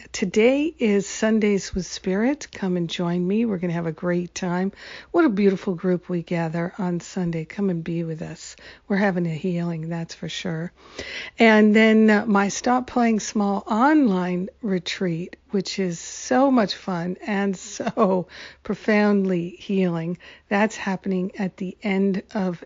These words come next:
April. I'm getting ready to launch registration for my depression class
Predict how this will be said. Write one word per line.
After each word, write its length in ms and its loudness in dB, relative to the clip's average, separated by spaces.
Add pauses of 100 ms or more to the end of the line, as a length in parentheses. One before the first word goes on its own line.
(160)
April. 640 -2 (540)
I'm 200 4
getting 400 4
ready 420 4
to 500 0
launch 760 0
registration 1080 0 (320)
for 920 0
my 380 0
depression 800 0
class 580 -4